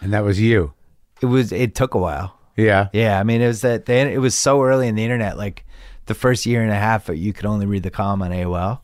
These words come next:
Speaker 1: Yeah.
Speaker 2: And, you know, I'd have buddies at work who couldn't read it. So I used to,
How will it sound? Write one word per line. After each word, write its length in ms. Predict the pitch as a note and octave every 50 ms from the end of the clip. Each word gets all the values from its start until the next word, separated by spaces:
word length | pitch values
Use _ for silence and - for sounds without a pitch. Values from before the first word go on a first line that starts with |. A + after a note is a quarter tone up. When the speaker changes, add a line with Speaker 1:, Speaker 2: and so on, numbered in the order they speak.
| - -
Speaker 1:
Yeah. 280 | G#2+ A2 A2 F#2+ D#2+ - - - - - - - - -
Speaker 2:
And, 460 | - G#2 G2+ G#2 G2 F#2+ F#2+ F#2 - - - - - - - - - - - - - - - -
you 120 | B2+ B2+
know, 120 | A#2+ A2 G2
I'd 120 | G2+ A2
have 180 | A#2 G#2+ F2+ -
buddies 260 | A#2 A2 G#2+ G2+ F2+
at 100 | F#2 -
work 240 | G#2+ A#2 A#2+ A#2 -
who 80 | G2+
couldn't 280 | F#2 - A2+ F#2+ F2+ E2+
read 200 | G#2+ C#3 D3+ A#2
it. 140 | F2 D#2+ -
So 120 | - G#2+
I 40 | G#2
used 200 | G#2+ G2+ - -
to, 180 | G#2 E2 C#2+